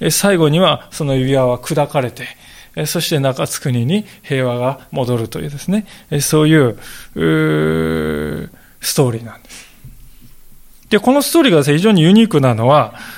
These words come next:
まあ、あー、架空の国でこうファンタジーとして書かれておりまして、えー、中心的な主人公、いく-、何人もですね、主人公的な人いるんですけども、一番中心的な主人公はですね、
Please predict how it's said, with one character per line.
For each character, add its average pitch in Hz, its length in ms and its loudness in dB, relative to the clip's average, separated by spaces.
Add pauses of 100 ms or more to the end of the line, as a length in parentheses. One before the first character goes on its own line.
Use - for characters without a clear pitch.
(260)
ま 180 340 0 (140)
あ、 87 480 -8
あ - 40 -14
ー、 - 80 -18
架 175 120 -4
空 247 160 -2
の 233 100 -2
国 214 220 -6
で 135 100 -6
こ 127 180 -14
う - 60 -20
フ - 60 -20
ァ 311 140 -2
ン 320 100 -10
タ 139 180 2
ジ 120 160 -4
ー 113 60 -2
と 139 100 -8
し - 140 -8
て 131 120 -8
書 127 120 -8
か 143 160 0
れ 110 80 -8
て 143 100 -10
お 131 60 -4
り 117 80 -6
ま 107 140 -8
し - 100 -14
て、 196 220 -4 (640)
え 156 300 -4
ー、 - 20 -6
中 262 200 4
心 285 200 2
的 247 240 2
な 220 100 6
主 - 180 0
人 202 220 4
公、 143 160 -2
い 170 80 -2
く-、 214 220 -6
何 190 180 0
人 214 100 0
も 139 120 -2
で 135 100 -8
す - 80 -12
ね、 131 60 -8
主 139 160 -10
人 160 180 -8
公 160 160 -6
的 151 200 -8
な 147 80 -4
人 - 180 -10
い - 20 -4
る 139 140 -6
ん 123 40 -6
で 107 60 -12
す - 100 -20
け - 80 -16
ど 73 120 -12
も、 - 40 -10
一 82 180 -8
番 247 180 0
中 220 160 -2
心 202 160 -2
的 196 160 -2
な 185 100 2
主 170 160 -2
人 165 180 0
公 131 120 -2
は 120 60 -2
で 110 80 -6
す 117 100 -10
ね、 123 140 0